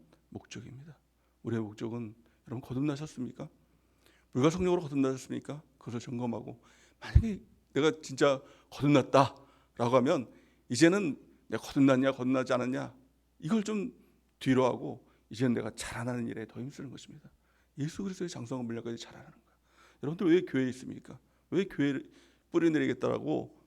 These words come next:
작정하고 또 교회 생활하고 또 신앙생활을 합니까? 그 이유는 단 한 가지입니다. 예수 그리스도의 장성한 분량까지 내가 자라나는 것. 우리가 예수님만 바라보고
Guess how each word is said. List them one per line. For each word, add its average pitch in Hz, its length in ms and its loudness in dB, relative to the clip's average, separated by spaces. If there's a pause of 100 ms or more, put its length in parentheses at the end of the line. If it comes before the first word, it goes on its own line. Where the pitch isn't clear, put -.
(140)
작정하고 123 800 -4 (240)
또 156 160 4
교회 143 260 6
생활하고 127 680 -2 (240)
또 196 320 4
신앙생활을 165 500 -4
합니까? 147 380 -10 (640)
그 - 140 -20
이유는 98 200 -12
단 - 140 -18
한 202 160 -14
가지입니다. 160 520 -14 (680)
예수 104 240 -10
그리스도의 117 460 -12 (720)
장성한 110 400 -10
분량까지 107 540 -10 (380)
내가 - 320 -18
자라나는 - 540 -16
것. - 80 -20 (1000)
우리가 120 160 0
예수님만 139 380 2
바라보고 117 800 -4